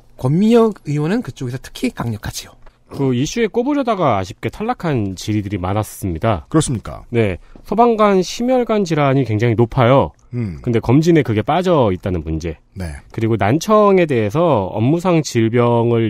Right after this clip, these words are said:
Speaker 2: 인정하려고 요청을 했는데 소방청에서 거부했고
Speaker 3: 음.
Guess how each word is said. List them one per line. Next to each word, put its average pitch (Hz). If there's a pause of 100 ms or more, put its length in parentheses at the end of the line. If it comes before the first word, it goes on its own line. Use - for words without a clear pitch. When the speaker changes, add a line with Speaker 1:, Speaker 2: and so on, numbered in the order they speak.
Speaker 2:
인정하려고 113
요청을 127
했는데 170 (220)
소방청에서 170
거부했고 117
Speaker 3:
음. 87